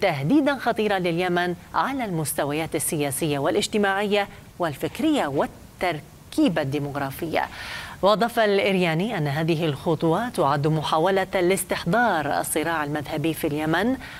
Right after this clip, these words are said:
عبر دعم طائفي إيراني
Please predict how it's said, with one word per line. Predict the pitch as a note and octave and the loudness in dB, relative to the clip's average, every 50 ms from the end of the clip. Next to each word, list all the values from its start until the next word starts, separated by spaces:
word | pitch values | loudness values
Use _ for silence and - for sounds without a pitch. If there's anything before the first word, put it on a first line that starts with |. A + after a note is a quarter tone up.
| - - - | -6 0 2
عبر | F3+ F#3 F3 E3+ F3+ F#3 F#3 F3 | 2 2 2 2 0 2 2 2
دعم | E3+ D3+ G3 B3 C4+ B3+ A#3+ A3+ | 2 0 0 0 0 -2 -4 -2
طائفي | G3 - F#3+ F3 - D#3+ - F#3 F3 E3 E3+ E3+ E3 D#3+ D#3+ E3 - - - - | 0 2 2 2 2 0 -2 -2 0 2 2 2 2 0 -2 -4 -6 -12 -6 -2
إيراني | G3 F#3 D#3+ D#3 D3+ D3 D3 D3 C#3 D3 D3 D3 C#3+ C#3+ | 0 0 2 0 -2 -2 -4 -4 -4 -4 -4 -4 -4 -4